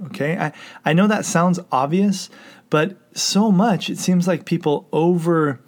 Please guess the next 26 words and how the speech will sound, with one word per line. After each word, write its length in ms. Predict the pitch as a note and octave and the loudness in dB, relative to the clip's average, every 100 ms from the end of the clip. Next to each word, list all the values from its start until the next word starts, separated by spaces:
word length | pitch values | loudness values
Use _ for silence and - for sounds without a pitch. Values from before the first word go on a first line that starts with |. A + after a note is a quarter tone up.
| - - _ - - | -20 -20 _ -20 -14
uh, 300 | C3+ B2 B2+ | -8 -6 -4
over 260 | - F3+ F#3 | -2 -2 -2
dramatize 880 | C#3 C#3 D3+ G3 E3+ D3 C3+ C3+ C#3 | -2 -2 0 0 0 -2 -2 -4 -4
this, 240 | C#3 B2+ | -4 -4
this 200 | - B2 | -8 -8
process 580 | - C#3+ D#3+ F3+ D3 - | -8 -6 -4 -2 -2 -4
of 140 | C#3 - | -6 -4
edifying 640 | C#3+ E3 F3 E3+ F#3+ G#3+ G3 - - - | -4 -2 -2 0 0 0 -4 -14 -20 -8
to 100 | - | -6
the 80 | C#3+ | -4
point 300 | - E3 F3+ | -2 -2 0
where 120 | D3+ | 0
it's 160 | C#3+ - | 0 -2
just 240 | G#3 - | -6 -6
kinda 240 | - B3+ C#3+ | -4 -2 -2
ridiculous 640 | A#2+ D3+ - B2+ G2+ - | -2 -4 -4 -8 -8 -8
and 160 | - C3+ | -4 -4
it's 140 | C3 | -2
hard 240 | E3 G3 | 0 0
for 100 | G3 | -2
people 280 | - D#3+ D3+ | -2 -4 -4
to 120 | - | -10
connect 460 | - B2+ C3 D3 - | -10 -6 -6 -6 -10
with. 240 | - - | -14 -14
And 160 | - B2 | -12 -4
so 260 | C#3+ C#3 | 0 0